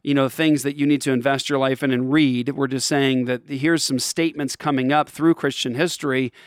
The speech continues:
uh, that are important for us to pay, pay attention to. Um, um, well, um, let me, let me, because of time, we're all, we're out of time here, aren't we?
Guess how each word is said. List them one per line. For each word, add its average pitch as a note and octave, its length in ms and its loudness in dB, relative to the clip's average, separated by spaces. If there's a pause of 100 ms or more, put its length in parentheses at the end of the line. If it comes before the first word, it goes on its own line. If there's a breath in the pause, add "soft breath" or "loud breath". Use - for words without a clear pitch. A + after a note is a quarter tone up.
(280 loud breath)
uh, D3 100 0
that D3+ 100 2
are D#3+ 60 4
important D#3 340 0
for D3 120 0
us C3+ 100 -2
to B2 80 -14
pay, C3+ 260 -4
pay C#3+ 200 -4
attention D#3 460 0
to. G#2+ 280 -8
Um, C3+ 320 0 (640 loud breath)
um, B2+ 380 0 (2000)
well, D3 260 -2 (460)
um, A#2+ 1500 -4 (2500)
let D#3+ 100 -4
me, E3+ 120 2
let C#3+ 140 -2
me, C3 200 0 (260)
because D3+ 240 -2
of C3+ 60 -10
time, B2 280 -2
we're C#3+ 220 -2
all, C3+ 120 -2
we're C3 160 -4
out A#2+ 160 -6
of G#2 60 -14
time A2+ 220 -8
here, A2 120 -8
aren't A2+ 180 -12
we? A2 220 -16